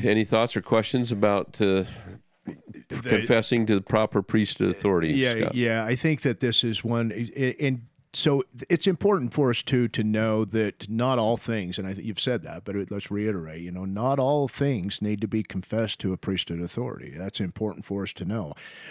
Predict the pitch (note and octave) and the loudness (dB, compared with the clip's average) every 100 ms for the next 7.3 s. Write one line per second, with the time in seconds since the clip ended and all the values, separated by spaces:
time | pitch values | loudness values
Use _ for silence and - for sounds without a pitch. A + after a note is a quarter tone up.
0 | - - C3+ D3 D#3 C3+ D#3 D3 F#2 G#2 | -18 -2 2 2 2 0 2 2 0 0
1 | G#2+ A2+ G#2+ G#2+ G#2 - B2+ A#2 G#2+ A#2 | 0 2 2 0 -2 0 2 4 4 4
2 | B2 A2+ G#2+ G#2+ G#2 - - - - - | 4 2 2 2 0 -4 -18 -20 -10 -2
3 | A2 G#2 G#2 G2 - A#2 G#2 G2+ G#2+ G#2+ | 0 0 0 -2 -8 -6 -4 -2 0 2
4 | A#2 A#2 A#2 A#2 - A#2 G#2+ - A2+ A2 | 2 2 4 2 2 -2 -2 -2 -2 0
5 | G#2 - A2+ A#2+ A#2+ A#2+ A#2 G2+ F#2 - | -4 -2 2 4 4 2 0 -2 -4 -2
6 | A#2+ - A#2 A2 A2 G#2+ - G2+ F#2 C#3 | -2 0 0 2 2 0 -4 -8 -2 0
7 | B2+ G#2 | 2 0